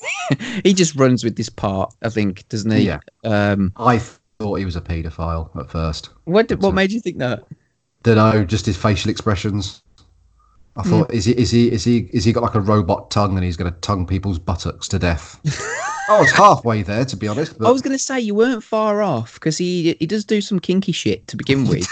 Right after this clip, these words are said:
Speaker 2: He does.
Speaker 1: Um, and he's touching people. He's like, he's overly happy when he's
Speaker 2: Yeah.
Speaker 1: talking to the students. Like, he walks in and goes, "Oh, what a beautiful day. Time for some learning." And all this, like,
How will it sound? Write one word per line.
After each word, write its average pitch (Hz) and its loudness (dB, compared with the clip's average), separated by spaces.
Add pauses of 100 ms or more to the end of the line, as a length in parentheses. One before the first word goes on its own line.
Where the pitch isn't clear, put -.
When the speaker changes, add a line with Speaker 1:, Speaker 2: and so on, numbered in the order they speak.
Speaker 2:
He 151 0 (460)
does. - -2 (160)
Speaker 1:
Um, 165 4
and 220 4
he's 226 -2
touching 262 0
people. 139 0 (200)
He's 214 -2
like, 220 2 (100)
he's 208 -2 (340)
overly 190 2
happy 147 -6
when 135 2
he's 139 0
Speaker 2:
Yeah. 101 -2
Speaker 1:
talking 135 -2
to - -16
the 127 -4
students. 104 -2 (220)
Like, 135 0
he 139 -2
walks 131 -2
in 123 0
and 117 -2
goes, 113 -6
"Oh, 330 2
what 226 -4
a - -8
beautiful 240 -4
day. 226 -2
Time 339 0
for - -6
some 285 -4
learning." 294 0
And 160 -4
all 143 -4
this, 127 -12
like, 110 -10